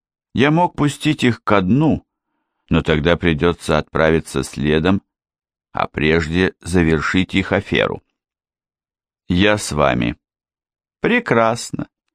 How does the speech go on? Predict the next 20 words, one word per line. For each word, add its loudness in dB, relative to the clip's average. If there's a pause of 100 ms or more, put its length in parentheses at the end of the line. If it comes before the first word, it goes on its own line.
(380)
Мне 4
понадобится 0
помощь. -6 (540)
Джек -2
пойдёт 2
с -12
тобой 2
в -6
банк. 0 (520)
Он 2
созреет. 0 (260)
Будет 2
только 2
справедливо, 0
если 0
и 2
он 0
поучаствует -2
в -4
игре. -2